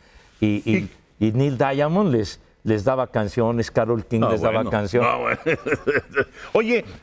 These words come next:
Speaker 1: Ujú.
Speaker 2: ¿por qué hicieron un programa de televisión? ¿Por el fenómeno? ¿Porque
Speaker 1: Por el
Speaker 2: impactó
Speaker 1: fen-,
Speaker 2: tanto
Speaker 1: es que
Speaker 2: el
Speaker 1: fue un
Speaker 2: fenómeno?
Speaker 1: fenómeno brutal, o sea, los Monkeys, eh,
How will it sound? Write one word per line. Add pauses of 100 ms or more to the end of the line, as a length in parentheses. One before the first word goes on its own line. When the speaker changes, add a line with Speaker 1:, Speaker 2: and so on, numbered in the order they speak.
(240)
Speaker 1:
Ujú.
Speaker 2:
¿por
qué
hicieron
un
programa
de
televisión? (260)
¿Por
el
fenómeno?
¿Porque
Speaker 1:
Por
el
Speaker 2:
impactó
Speaker 1:
fen-,
Speaker 2:
tanto
Speaker 1:
es
que
Speaker 2:
el
Speaker 1:
fue
un
Speaker 2:
fenómeno? (460)
Speaker 1:
fenómeno
brutal,
o
sea,
los
Monkeys, (360)
eh,